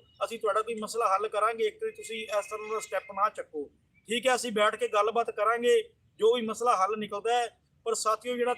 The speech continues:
ਧਰਨਾ ਹੈ ਨਾ, ਉਹ ਆਪਾਂ ਲਗਾਉਣਾ ਹੀ ਲਗਾਉਣਾ, ਉਸ ਦੇ ਲਈ ਤੁਸੀਂ ਜਿਹੜਾ ਹੈਗਾ ਤਿਆਰ ਰਿਹਾ ਜੇ, ਤੁਹਾਨੂੰ ਜਲਦ ਜਿਹੜੀ ਡੇਟ ਹੈ ਅਨਾਉਂਸ ਕਰ ਦਿੱਤੀ ਜਾਏਗੀ। ਬਾਕੀ ਸਾਥੀਓ, ਤੁਹਾਨੂੰ ਇੱਕ ਹੋਰ ਗੱਲਬਾਤ ਦੱਸ ਦਿਆਂ ਮੈਂ,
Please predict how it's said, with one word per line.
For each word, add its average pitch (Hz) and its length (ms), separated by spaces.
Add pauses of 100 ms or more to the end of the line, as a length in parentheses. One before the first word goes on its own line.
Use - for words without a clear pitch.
ਧਰਨਾ 180 280
ਹੈ 220 40
ਨਾ, 233 160
ਉਹ 226 280
ਆਪਾਂ 226 220
ਲਗਾਉਣਾ 185 400
ਹੀ 240 60
ਲਗਾਉਣਾ, 220 320
ਉਸ 220 220
ਦੇ 220 120
ਲਈ 214 100
ਤੁਸੀਂ 214 240
ਜਿਹੜਾ 202 200
ਹੈਗਾ 196 140
ਤਿਆਰ 190 420
ਰਿਹਾ 208 180
ਜੇ, 226 220
ਤੁਹਾਨੂੰ 202 540
ਜਲਦ 214 280
ਜਿਹੜੀ 214 280
ਡੇਟ 190 280
ਹੈ 208 140
ਅਨਾਉਂਸ 190 300
ਕਰ 175 180
ਦਿੱਤੀ 156 220
ਜਾਏਗੀ। - 1040 (880)
ਬਾਕੀ 190 240
ਸਾਥੀਓ, 220 360
ਤੁਹਾਨੂੰ 226 240
ਇੱਕ 220 160
ਹੋਰ 196 260
ਗੱਲਬਾਤ 208 440
ਦੱਸ 190 220
ਦਿਆਂ 214 140
ਮੈਂ, 214 240